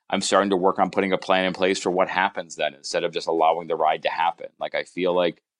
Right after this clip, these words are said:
I, I'm able to make, take control of the things in my life that I can control. And it's, it's a great experience. And I wasn't free to do that until I started keto, because keto allowed me to kind of take the things,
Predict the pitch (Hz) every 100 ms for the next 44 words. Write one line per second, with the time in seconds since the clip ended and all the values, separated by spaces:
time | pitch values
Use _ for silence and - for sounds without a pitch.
0 | _ _ - 87 87 87 92 87 87 90
1 | 87 85 80 _ - 92 - 85 95 87
2 | 87 82 87 87 82 82 78 82 82 82
3 | 80 87 80 85 - 90 85 69 71 69
4 | - - 87 80 85 85 78 - 87 82
5 | 73 71 78 76 - _ _ _ _ _
6 | _ - 98 101 104 117 120 - - 110
7 | 104 85 98 90 80 78 78 76 95 87
8 | 80 76 - 87 - 85 80 73 - 82
9 | 76 69 - - 80 78 - _ _ _
10 | _ - 113 104 95 87 87 87 87 82
11 | - 85 82 73 _ _ 113 98 95 -
12 | 92 85 85 80